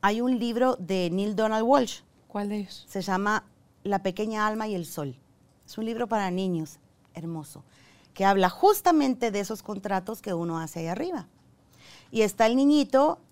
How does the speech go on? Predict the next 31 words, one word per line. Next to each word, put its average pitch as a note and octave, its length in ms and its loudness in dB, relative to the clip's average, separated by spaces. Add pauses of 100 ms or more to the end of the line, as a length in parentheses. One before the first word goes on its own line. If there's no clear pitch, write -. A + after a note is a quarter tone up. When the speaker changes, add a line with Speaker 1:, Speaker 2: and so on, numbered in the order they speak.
(200)
Speaker 1:
triste, D4 440 4
llorando, C4 480 6
y B3 80 2
dice, A#3 420 -2
"Es G#3+ 120 -6
que, A3 200 -4 (260)
¿qué C4 120 4
te C4+ 140 2
pasa? F4+ 380 6
Es A#3 220 2
que C4 120 0
no C4 120 2
encuentro C#4+ 380 0
a - 40 0
nadie D4+ 240 0
que C4 100 -4
quiera D4+ 220 -2
ser D#4 140 -4
el D#4 120 0
malo". F#4 440 2 (440)
Speaker 2:
Ay, G#3+ 60 4
mi F3 220 2
gordo. D3+ 380 -4 (800)
Speaker 1:
Y A#3+ 120 2
entonces B3+ 460 0 (1300)
viene A3 280 -2
otra B3 280 2
alma G#3 300 -2 (340)
y A3+ 120 -4
le A3+ 120 2
dice G#3+ 640 -2